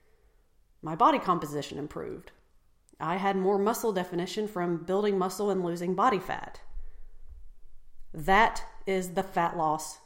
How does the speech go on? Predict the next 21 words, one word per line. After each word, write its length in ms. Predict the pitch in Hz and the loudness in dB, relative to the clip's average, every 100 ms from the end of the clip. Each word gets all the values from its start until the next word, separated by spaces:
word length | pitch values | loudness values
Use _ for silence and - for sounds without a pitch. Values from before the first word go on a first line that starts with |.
| - | -8
paradox. 760 | 185 151 143 - - - - - - - - _ - _ - _ _ _ _ _ _ | -4 -2 -2 -6 -8 -14 -16 -18 -20 -20 -20 _ -20 _ -20 _ _ _ _ _ _
The 80 | 190 | 2
more 300 | 190 220 226 | 4 6 6
I 40 | |
struggled, 600 | 196 - 185 160 156 - - - _ _ _ _ - | 4 2 2 2 -2 -8 -16 -20 _ _ _ _ -6
obsessed, 600 | 185 - 190 151 156 - | -4 0 2 2 0 -4
and 140 | 175 | -2
tried 200 | 196 185 | 0 0
to 40 | 190 | -2
force 540 | - - 226 254 247 | -6 -2 2 4 4
my 160 | 233 202 | 4 4
way 240 | 190 190 | 4 2
to 160 | 185 175 | 0 -4
results, 560 | 160 165 151 - - - - - _ _ _ | -2 -2 -2 -8 -12 -14 -20 -20 _ _ _
the 100 | - | -2
harder 320 | 185 233 254 233 | 4 6 6 4
the 120 | 202 | 2
task 500 | - 190 208 220 - | 2 2 2 0 -2
seemed 320 | - 202 196 | 2 4 4
to 40 | |
be. 420 | 160 190 165 - | 4 2 2 -4